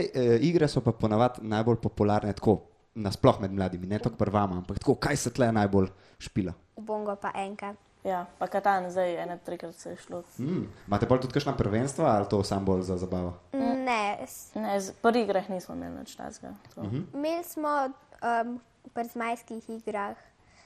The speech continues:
Speaker 2: smo imeli, em, za ping-pong turnir, pa namizni hokej, pa namizni nogomet.
Speaker 1: Mhm.
Speaker 2: Smo imeli turnir, pa, no.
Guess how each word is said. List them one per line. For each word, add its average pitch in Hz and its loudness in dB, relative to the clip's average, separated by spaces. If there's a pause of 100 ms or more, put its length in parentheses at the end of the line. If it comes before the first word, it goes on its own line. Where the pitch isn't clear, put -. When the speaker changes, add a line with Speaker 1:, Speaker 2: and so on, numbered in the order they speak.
(160)
Speaker 2:
smo - -12
imeli, 214 -2 (140)
em, 196 -4 (380)
za 220 -2
ping-pong 247 0
turnir, 233 -2
pa 220 -6
namizni 214 -8
hokej, 220 -4
pa 202 -10
namizni 196 -12
nogomet. 202 -8
Speaker 1:
Mhm. 117 -8
Speaker 2:
Smo - -12
imeli 202 -4
turnir, 196 -8
pa, - -20 (400)
no. - -18